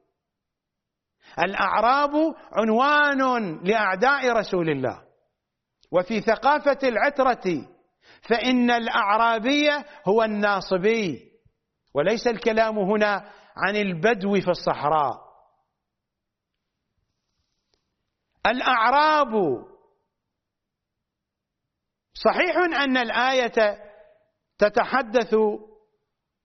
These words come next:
عن جماعة من البدو زمان رسول الله، لكن الحديث هنا على سبيل المصداق، لا على سبيل الجنس العربي.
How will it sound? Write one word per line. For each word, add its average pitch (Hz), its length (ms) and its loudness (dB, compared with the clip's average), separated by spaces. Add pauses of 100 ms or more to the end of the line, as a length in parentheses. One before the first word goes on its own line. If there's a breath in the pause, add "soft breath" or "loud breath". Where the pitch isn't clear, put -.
(280)
عن 208 220 0
جماعة 247 580 0
من 220 340 0
البدو 196 580 -2 (280 soft breath)
زمان 220 480 0
رسول 226 460 2
الله، 196 260 2 (240 loud breath)
لكن 214 420 0
الحديث 202 560 -2
هنا 214 320 0
على 208 340 0
سبيل 190 420 -2
المصداق، 165 840 -2 (1200)
لا 180 180 2
على 277 380 0 (120)
سبيل 226 580 0 (180 loud breath)
الجنس 208 540 0
العربي. 180 760 -2